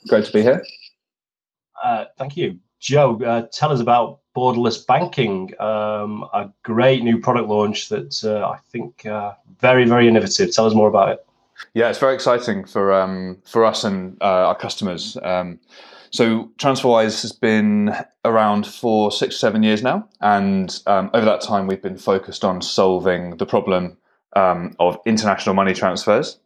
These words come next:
Speaker 1: which, um, historically are incredibly expensive and slow. And it's, it's a completely broken part of the, um, global banking sector, actually, and from a customer's perspective anyway.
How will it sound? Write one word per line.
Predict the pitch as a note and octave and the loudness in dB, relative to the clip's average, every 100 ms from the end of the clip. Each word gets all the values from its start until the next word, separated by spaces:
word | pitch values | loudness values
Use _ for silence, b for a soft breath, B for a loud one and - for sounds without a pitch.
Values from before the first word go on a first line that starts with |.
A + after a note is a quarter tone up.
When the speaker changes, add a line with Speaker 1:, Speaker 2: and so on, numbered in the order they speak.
| _ | _
Speaker 1:
which, | - F#2+ - - - | -2 -2 -2 -6 -4
um, | F#2 F2+ F2 _ b b | -4 -4 -8 _ b b
historically | - - A2+ G#2 G#2 | -8 0 0 0 2
are | F#2 F2+ F#2 | 4 4 0
incredibly | G#2 A#2 F#2+ | -4 -6 -4
expensive | E2 - - G#2+ G#2 A#2 G#2 F#2+ | -4 -4 0 0 2 2 2 2
and | F#2+ F2 E2 _ | -2 -8 -14 _
slow. | - - B2 A#2 A2 G#2+ | -10 -6 0 4 4 4
And | G2+ | 2
it's, | G2 - - | -2 -8 -12
it's | - | -10
a | |
completely | - G#2+ A2 F#2 | -6 -2 0 -2
broken | - F#2 F2+ - F#2 E2+ D#2+ - | 0 2 2 -2 -6 -8 -12 -8
part | G#2 F#2 E2+ | 0 2 2
of | - | 2
the, | E2+ D#2+ - | 2 2 -2
um, | G2+ F2 | -8 -6
global | E2+ F2+ F2 | -2 -2 0
banking | F2 F2+ D#2+ E2+ _ - | -2 -4 -6 -18 _ -8
sector, | - - - F2+ | -2 -2 0 0
actually, | - - - - | 0 -2 -4 -4
and | F#2+ - | -10 -4
from | F2 | -4
a | |
customer's | E2 G2 - E2+ - | -2 -4 -4 -4 -6
perspective | F#2 F2 - F2 | -2 0 0 -6
anyway. | E2+ D#2+ C#2+ | -8 -10 -14